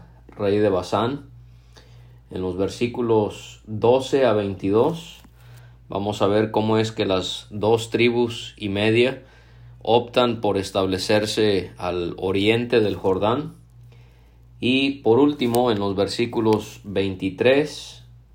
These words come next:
al final del capítulo, el versículo veintinueve, Moisés es preparado para su muerte.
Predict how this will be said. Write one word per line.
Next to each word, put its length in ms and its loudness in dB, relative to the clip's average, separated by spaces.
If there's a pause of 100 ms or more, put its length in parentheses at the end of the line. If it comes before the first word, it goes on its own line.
(160)
al 460 -6
final 400 -2
del 160 0
capítulo, 560 -2
el 80 0
versículo 560 -4
veintinueve, 880 -2 (540)
Moisés 920 -2 (680)
es 420 -2
preparado 920 2 (200)
para 280 2
su 160 -6
muerte. 500 -2